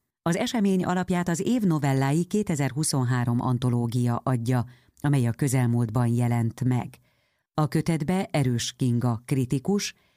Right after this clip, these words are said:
Bíró Gergely szerkesztő, a Magyar Napló folyóirat főszerkesztő helyettese válogatta be harmincöt szerző írását.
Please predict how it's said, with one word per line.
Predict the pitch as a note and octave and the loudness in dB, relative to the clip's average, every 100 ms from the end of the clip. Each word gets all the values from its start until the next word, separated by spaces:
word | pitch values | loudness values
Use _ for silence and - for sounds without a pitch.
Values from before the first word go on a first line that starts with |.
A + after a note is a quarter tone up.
| _ | _
Bíró | - A#3 A#3 D#3+ | 0 2 2 2
Gergely | D3 D#3 C3 B2 | 0 0 0 0
szerkesztő, | - D#3+ - C#3 - D3 D#3 - _ _ _ | 0 -4 -2 -2 0 0 0 -4 _ _ _
a | C#3+ | 2
Magyar | C3+ A#2+ A#2 | 2 2 0
Napló | A#2+ A#2+ B2+ A2+ | 0 0 -2 -2
folyóirat | - B2+ A#2+ A#2+ B2 A#2+ | -2 0 0 0 -2 -4
főszerkesztő | - C#3+ C#3 B2+ B2+ - B2+ | -2 -2 -2 -2 -2 -2 0
helyettese | B2+ C3+ B2 B2 A#2+ B2 | 2 0 -2 -2 -2 -2
válogatta | A#2+ B2 B2 B2 B2 B2+ | 0 0 0 -2 -2 -2
be | C#3+ C#3 _ _ | -2 -4 _ _
harmincöt | - F#3+ E3 B2+ G#2+ A#2+ - | -4 0 2 0 0 -4 -2
szerző | - B2+ A2 B2 B2 | -2 -2 0 -2 0
írását. | C3 B2 A#2+ A#2 - A#2 A2+ - | -2 0 -2 -2 -4 -4 -6 -12